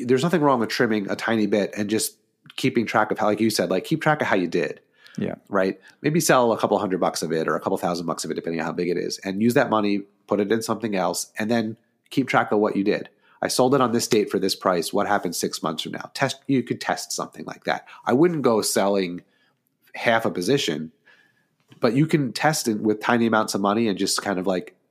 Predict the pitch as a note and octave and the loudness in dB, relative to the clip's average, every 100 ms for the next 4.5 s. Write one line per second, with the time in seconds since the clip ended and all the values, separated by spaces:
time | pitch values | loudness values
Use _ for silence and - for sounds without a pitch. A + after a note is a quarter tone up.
0 | _ - A#2+ G#2 G2+ G#2 A#2 A#2+ A#2 A2+ | _ 0 2 2 2 2 2 0 -2 -2
1 | A#2 A#2 A#2 A2+ E2+ F2 G2+ G#2 G2 G#2+ | 0 2 4 4 4 2 2 0 0 0
2 | F2 F#2+ A2+ D3 G2+ F2+ C#3+ - - - | 2 2 2 2 4 2 0 0 -10 -10
3 | - F3 C#3 G#2+ B2 C3+ C3+ C3 C3+ B2+ | 2 2 4 2 2 4 2 2 0 0
4 | C3+ C3+ C3+ C3 | 0 2 0 -2